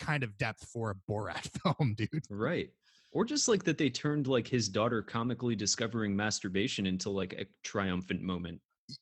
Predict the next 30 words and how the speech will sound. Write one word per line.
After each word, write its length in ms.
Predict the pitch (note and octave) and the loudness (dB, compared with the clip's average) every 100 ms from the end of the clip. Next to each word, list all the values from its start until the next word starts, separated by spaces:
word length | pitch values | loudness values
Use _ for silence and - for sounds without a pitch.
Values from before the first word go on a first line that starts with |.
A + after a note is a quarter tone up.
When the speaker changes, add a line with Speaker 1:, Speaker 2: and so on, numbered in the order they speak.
| _ | _
Speaker 1:
Yeah. 480 | F#3+ G3+ D4+ C4+ G#2 - | 6 8 10 8 4 2
No, 220 | A3 D4 A3 | 6 8 8
and 200 | G#3+ G#3+ | 4 2
l-, 100 | G3+ | -2
don't 280 | D3+ C#4+ | 4 6
be 60 | F#4+ | 10
wrong, 200 | C#4+ A3 | 10 8
that 120 | F3 | 8
was 120 | A#3+ F#3+ | 8 8
also 280 | F#3+ B3 A3+ | 8 10 10
a 40 | |
little 200 | G#3 G3+ | 10 10
cringy, 440 | - F3 D#3+ A#3 | 10 8 10 10
but 160 | G3+ F3 | 10 8
not 260 | E3+ A3+ G#3 - - | 8 6 4 -6 -4
for 180 | - G#3+ | 6 8
the 140 | F3+ C3+ | 8 6
same 260 | - F#3+ | 6 8
reasons. 480 | D3+ G3+ C#3 A2 D3+ | 10 8 6 0 2
Like, 200 | D3+ D3+ | 4 6
I 80 | F#3 | 4
felt, 220 | - D3 | 4 4
I 40 | F#3 | 4
Speaker 2:
Yeah. 40 | |
Speaker 1:
was, 200 | A3+ - | 4 2
I 80 | F#3+ | 2
felt 180 | G3+ C4+ | 2 4
bad 180 | A#3 A3 | 6 6
for 100 | G3+ | 6
the 140 | E3 | 4